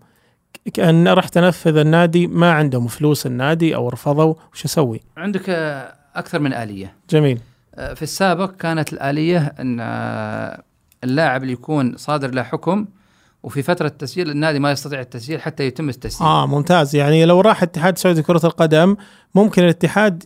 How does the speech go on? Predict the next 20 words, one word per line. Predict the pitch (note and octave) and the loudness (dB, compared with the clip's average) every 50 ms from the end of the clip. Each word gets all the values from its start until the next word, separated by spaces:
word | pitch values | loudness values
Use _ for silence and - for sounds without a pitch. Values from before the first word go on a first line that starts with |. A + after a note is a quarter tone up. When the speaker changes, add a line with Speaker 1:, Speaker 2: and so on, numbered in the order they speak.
| - - | -6 -2
Speaker 1:
ي-، | G3+ F3+ F3 E3 D#3 D3+ | 0 2 4 4 6 6
يوقف | D#3 D#3+ F#3 F#3 F3+ D#3+ D3+ - | 6 6 4 4 2 0 0 2
النادي | E3+ E3 F#3 G3+ F#3+ F3 | 4 4 6 6 4 4
عن | D#3+ D#3 D3 - | 4 2 2 2
تسجيل | D#3+ D3 - - D#3 C3 A#2+ A#2+ | 0 0 0 0 -2 -2 -2 2
لين | C3 D#3+ C#3+ | 2 4 4
Speaker 2:
يم-، | D3+ | 4
Speaker 1:
تسددون | D3+ - F#3 F3 E3+ F3 F#3 G#3 A3 G3 D#3 | 4 2 2 4 4 4 6 6 6 4 4
حقوق | - F3 E3+ F3 F#3+ F#3 F#3+ F#3+ - | 4 2 2 4 4 2 2 2 2
ال-، | E3 D3+ D#3 | 2 2 2
اللاعب | E3+ E3+ D#3+ | 2 2 4
Speaker 2:
اللاعب. | D3+ D#3+ D#3 C#3 B2 B2+ A#2+ A#2 C3 B2 A#2 | 4 4 4 4 2 0 0 0 -2 -2 -2
Speaker 1:
هذا. | A#2+ C#3 - | -4 -8 -10
Speaker 2:
طيب. | - A#2+ A#2+ C#3 F#3 F#3 - - _ _ _ - | -8 -6 -4 -4 -4 -6 -8 -14 _ _ _ -2
Speaker 1:
ممتاز. | D#3+ E3 D#3+ G3 G3 D3 A2+ A2+ C3+ | 0 2 2 2 2 2 0 -2 -2
Speaker 2:
آه، | C#3+ C#3+ C#3+ C#3 C#3 C3+ C3 C3 C3 C3 - - - - - - _ _ _ _ _ _ - A2 - - _ | -2 -2 -2 -2 -2 -2 -2 -2 -2 -4 -6 -8 -12 -16 -20 -20 _ _ _ _ _ _ -20 -20 -20 -18 _
في | - D#3 D3 | -6 -6 -2
فترة | - G3 G3+ G3+ F#3+ F3 | -2 -2 0 0 0 0
متقدمة | D#3 C#3+ D#3 D3+ F3+ F#3 E3+ E3 D#3 D3 C#3+ | 0 -2 -2 -4 -6 -6 -6 -4 -2 -2 -2
أعتقد، | C3+ C3 - F3 F3 F3+ F#3+ F3+ F#3+ - | -2 -4 -6 -6 -4 -4 -4 -4 -6 -12